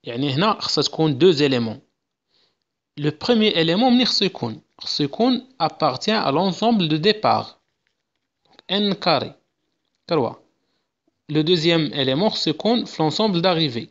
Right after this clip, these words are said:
اللي هي إن. لونسومبل دو ديبار هي براسها فيها دي كوبل. لاحظ معايا.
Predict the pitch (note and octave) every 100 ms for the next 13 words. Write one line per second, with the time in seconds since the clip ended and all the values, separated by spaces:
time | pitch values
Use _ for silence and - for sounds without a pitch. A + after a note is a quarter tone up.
0 | D#3 C3+ E3 E3+ B2+ A2+ A2+ _ _ _
1 | _ _ _ _ _ _ _ _ _ _
2 | _ _ _ _ _ _ - F3 A#3+ B3+
3 | A3+ F#3 G#3 A#3 E4 E3 G3 F#3 A3 A#3
4 | D4 B3+ A#3 G#3+ - F3 - B2 _ _
5 | _ _ _ - D#3 D#3 A2+ G2+ -